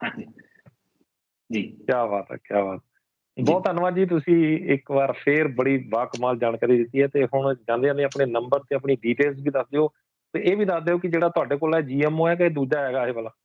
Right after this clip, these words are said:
Speaker 1: ਕੁਲਵੰਤ ਜੀ, non ਜੀ ਐਮ ਓ ਜੀ, ਵੀਗਨ ਵਰਜ਼ਨ ਹੈ, ਗਲੂਟਨ ਫ੍ਰੀ, ਹੈ ਨਾ?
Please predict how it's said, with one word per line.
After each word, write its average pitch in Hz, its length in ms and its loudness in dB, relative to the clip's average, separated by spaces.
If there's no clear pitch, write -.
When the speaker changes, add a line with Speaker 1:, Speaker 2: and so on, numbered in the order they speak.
Speaker 1:
ਕੁਲਵੰਤ 185 200 6
ਜੀ, 220 60 8
non 175 260 4
ਜੀ 175 140 0
ਐਮ 190 140 0
ਓ 196 60 2
ਜੀ, 208 140 0
ਵੀਗਨ 160 320 0
ਵਰਜ਼ਨ 170 320 0
ਹੈ, 220 60 -4
ਗਲੂਟਨ 151 440 -4
ਫ੍ਰੀ, - 440 -8
ਹੈ 151 40 -2
ਨਾ? 190 120 -4